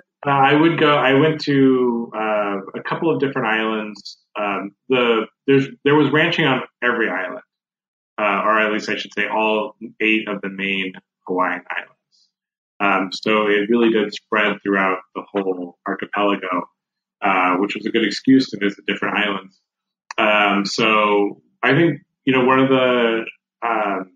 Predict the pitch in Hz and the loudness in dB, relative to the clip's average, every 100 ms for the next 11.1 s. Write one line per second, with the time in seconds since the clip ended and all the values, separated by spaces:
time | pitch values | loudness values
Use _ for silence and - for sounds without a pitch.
0 | _ _ _ 123 131 127 123 123 113 120 | _ _ _ 2 4 4 2 -2 -4 -4
1 | 110 113 110 107 - - 110 107 - 117 | -2 -2 -2 -4 -8 -2 -2 0 -2 -4
2 | - - _ 113 113 123 127 127 120 117 | -4 -10 _ 2 2 4 2 2 0 0
3 | 117 117 _ _ _ _ _ 104 104 98 | -4 -10 _ _ _ _ _ -2 0 0
4 | 95 90 - _ _ _ _ _ _ _ | 0 -4 -12 _ _ _ _ _ _ _
5 | _ _ _ _ 131 120 - 117 135 127 | _ _ _ _ 0 0 0 -2 0 0
6 | 127 123 117 113 120 117 113 113 104 101 | 2 0 0 -2 0 2 4 2 0 -2
7 | - 95 90 82 78 117 143 165 165 165 | -4 -6 -4 -6 -4 -2 0 0 0 2
8 | 139 120 110 - 113 110 104 98 98 101 | 4 2 0 0 2 2 2 0 -2 0
9 | 104 101 98 98 95 - 95 - 95 92 | 0 -2 -2 -4 -4 -4 -8 -8 -10 -8
10 | - 98 98 95 92 92 90 - 90 90 | -8 -6 -2 -2 -2 -6 -10 -10 -8 -8